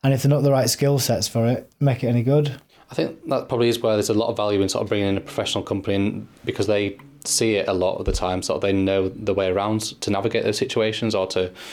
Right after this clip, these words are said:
Speaker 2: sort of guide the person who's responsible, or guide sort of the, I guess if it's sort of, say, a, a, a brand exec or someone who's not really worked on a project before, sort of having the guidance from a professional company is always really valuable for them.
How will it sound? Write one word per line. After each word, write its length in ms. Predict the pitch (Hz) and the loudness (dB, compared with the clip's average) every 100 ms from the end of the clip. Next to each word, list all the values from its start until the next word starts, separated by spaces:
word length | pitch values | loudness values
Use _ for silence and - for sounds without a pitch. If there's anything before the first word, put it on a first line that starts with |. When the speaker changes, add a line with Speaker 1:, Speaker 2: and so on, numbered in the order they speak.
| - - | -18 -14
Speaker 2:
sort 180 | - 117 | -6 -4
of 80 | 104 | -2
guide 300 | 104 104 104 | -2 -2 -2
the 60 | |
person 340 | - 104 95 98 | 0 0 0 0
who's 180 | 98 | 0
responsible, 560 | 95 - 101 98 - 98 | 0 -4 -2 -4 0 2
or 140 | 92 | 2
guide 260 | 92 98 95 | 0 -2 -2
sort 220 | - 92 | -4 -4
of 80 | - | -2
the, 200 | 95 90 - - - - - - | -2 -2 -6 -20 -20 -20 -14 -8
I 60 | |
guess 180 | - 101 | -4 -4
if 60 | - | -2
it's 160 | 95 | -2
sort 200 | - 92 | 0 -2
of, 100 | 92 | -4
say, 240 | - 101 90 | -4 0 0
a, 80 | 87 - _ _ _ - - - | -2 -10 _ _ _ -20 -12 -4
a, 60 | 113 - | -4 -2
a 60 | 110 - - - | -6 -8 -20 -8
brand 220 | 104 95 | -4 -2
exec 420 | 95 98 95 92 98 | -2 0 -2 -2 -4
or 160 | 95 - | -6 -4
someone 200 | 113 101 | -2 0
who's 140 | 98 | 0
not 100 | 107 | 0
really 140 | 101 | 0
worked 280 | 95 101 104 | 0 0 0
on 140 | 101 95 | -2 -2
a 60 | |
project 440 | - - - 98 - | -4 -8 -4 -4 -4
before, 480 | 98 110 98 90 - - - - - | -2 0 0 0 -4 -18 -20 -20 -10
sort 180 | - 92 | -6 -4
of 60 | |
having 500 | - 107 101 95 104 | -4 -2 0 -2 -4
the 80 | - | -4
guidance 440 | - 98 98 104 - | -4 -2 -2 -2 -2
from 200 | 101 95 | 0 0
a 120 | 90 | -2
professional 440 | - - 104 98 | -4 -6 -4 -4
company 320 | 92 101 95 | -2 -4 -2
is 100 | 92 | 0
always 360 | 95 95 92 104 | 2 2 2 0
really 160 | 107 95 | 0 0
valuable 340 | 98 107 110 | 0 0 0
for 200 | - 104 | 0 -2
them. 160 | 107 | -4